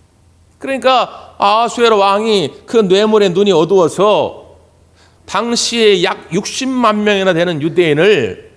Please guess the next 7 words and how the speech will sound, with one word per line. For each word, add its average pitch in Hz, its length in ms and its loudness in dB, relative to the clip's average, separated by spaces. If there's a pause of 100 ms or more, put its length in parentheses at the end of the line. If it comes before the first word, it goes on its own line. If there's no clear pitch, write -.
(280)
십이월 254 560 -2
십삼 233 540 -4
일 147 160 0
날 160 380 -2 (360)
진멸하도록 254 1300 -2
조서를 175 440 2
명합니다. 113 600 -4